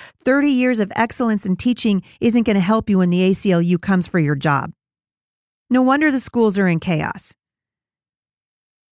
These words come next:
Listen up, Mom and Dad, 'cause this is what I want you to hear. The transgender community does not want tolerance. They want total capitulation, total surrender.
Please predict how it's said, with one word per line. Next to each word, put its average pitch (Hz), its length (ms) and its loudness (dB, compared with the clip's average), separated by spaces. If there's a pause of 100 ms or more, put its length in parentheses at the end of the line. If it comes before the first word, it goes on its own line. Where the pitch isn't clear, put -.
(600)
Listen 269 320 0
up, 262 180 0
Mom 214 240 2
and 202 60 2
Dad, 208 260 2
'cause 196 120 -2
this 220 140 -2
is 214 100 -6
what 220 120 -2
I 214 80 2
want 208 240 0
you 208 80 -2
to 214 80 0
hear. 196 240 2 (200)
The 196 100 0
transgender 247 560 0
community 220 380 2
does 180 140 0
not 202 380 2
want 185 420 0
tolerance. 170 680 -2 (680)
They 202 180 2
want 196 280 0
total 262 520 0
capitulation, 196 920 -2 (640)
total 277 580 -2 (160)
surrender. 190 640 -2